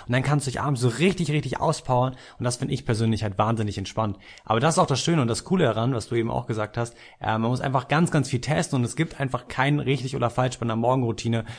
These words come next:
und ich würde auch auf keinen Fall einfach irgendwas implementieren,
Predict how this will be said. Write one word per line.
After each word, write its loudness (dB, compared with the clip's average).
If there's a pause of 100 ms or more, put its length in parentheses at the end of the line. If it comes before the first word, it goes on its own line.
(120)
und -2
ich -2
würde 0
auch -2
auf -2
keinen 0
Fall 2
einfach 0
irgendwas 2
implementieren, 0